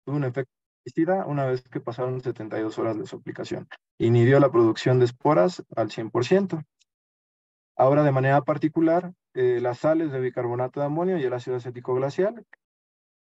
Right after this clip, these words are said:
las sales de bicarbonato de amonio, eh, no tuvieron efectos, este, fungicidas o no lograron inhibir el crecimiento del hongo, esto debido a las condiciones ambientales que no favorecieron la dispersión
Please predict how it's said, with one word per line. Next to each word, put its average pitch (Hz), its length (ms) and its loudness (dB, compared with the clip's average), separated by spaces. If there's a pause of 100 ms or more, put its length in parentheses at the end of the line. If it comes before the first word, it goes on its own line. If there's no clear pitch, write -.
(600)
las 123 200 -8
sales 165 160 0
de 147 60 -2
bicarbonato 139 480 -4
de 151 60 -2
amonio, 156 380 -4 (320)
eh, 123 240 0
no 147 120 -4
tuvieron 160 380 -2
efectos, 135 800 -4
este, 110 640 -6 (1000)
fungicidas 147 680 2
o 127 100 -2
no 127 340 -2
lograron 127 480 0
inhibir 120 360 -2
el 120 120 -4
crecimiento 120 500 -6
del 139 200 -2
hongo, 135 360 -4
esto 127 260 -6
debido 139 340 -2
a 139 40 0
las 127 140 -2
condiciones 123 480 -6
ambientales 139 680 -4
que - 140 -10
no 135 160 -6
favorecieron 139 680 -2
la 127 80 -2
dispersión 113 760 -10